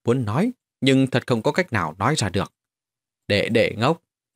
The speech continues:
ngươi nói hay không nói nơi giấu bảo vật đây?" Đầu cô Bại Thiên cơ hồ muốn thét lên.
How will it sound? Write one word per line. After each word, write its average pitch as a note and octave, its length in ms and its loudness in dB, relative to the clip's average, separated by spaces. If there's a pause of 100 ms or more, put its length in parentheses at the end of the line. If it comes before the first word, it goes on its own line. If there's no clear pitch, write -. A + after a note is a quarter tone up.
ngươi C#3 140 4
nói C#3 180 2
hay B2 140 0
không F#2+ 240 -2
nói C#3+ 300 0
nơi G#2+ 240 0
giấu C#3+ 160 0
bảo F2+ 180 0
vật G2+ 100 2
đây?" G#2 180 0 (1120)
Đầu F#3 160 2
cô A#3 80 4
Bại F#3+ 180 -2
Thiên E3+ 240 2
cơ E3+ 180 2
hồ G#2 320 -2
muốn C3+ 120 0
thét - 280 -2
lên. D#3 120 2